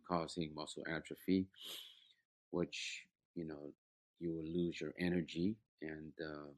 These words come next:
breathing muscles. So most of these patients are very slouch, uh, with low energy state.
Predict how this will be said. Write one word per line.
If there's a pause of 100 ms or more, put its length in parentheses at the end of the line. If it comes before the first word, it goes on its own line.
(540)
breathing
muscles. (260)
So
most
of
these
patients
are
very
slouch, (720)
uh,
with
low
energy
state.